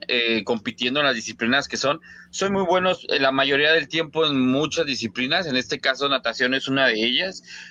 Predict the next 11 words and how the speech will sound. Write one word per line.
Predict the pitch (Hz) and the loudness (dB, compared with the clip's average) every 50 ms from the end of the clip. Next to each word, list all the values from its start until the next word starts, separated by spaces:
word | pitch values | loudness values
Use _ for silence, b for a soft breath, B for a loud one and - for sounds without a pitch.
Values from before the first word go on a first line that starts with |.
| B B _ _ _ | B B _ _ _
taekwondo | - 151 160 160 - 160 151 147 143 147 139 | 0 0 0 0 2 2 2 4 4 2 2
también, | 131 135 131 131 131 135 151 160 170 180 180 - | 2 2 2 2 0 0 0 0 -2 -2 -4 -4
eh, | - 127 123 123 120 120 123 123 123 113 | -2 0 2 2 2 2 2 2 0 0
creo | - 139 135 | -2 -4 -2
que, | 160 196 | -2 -4
t-, | - - - - _ _ _ _ _ | -4 -6 -12 -16 _ _ _ _ _
bueno, | 113 117 127 143 139 127 104 - - - _ _ _ _ | -4 0 0 2 2 2 0 -2 -8 -16 _ _ _ _
si | - - 110 | -8 -4 -2
no | 110 123 | 0 0
me | 147 147 | 0 0
equivoco, | - - 113 110 123 139 - - 180 180 | -2 -2 0 0 0 0 0 -2 -2 -2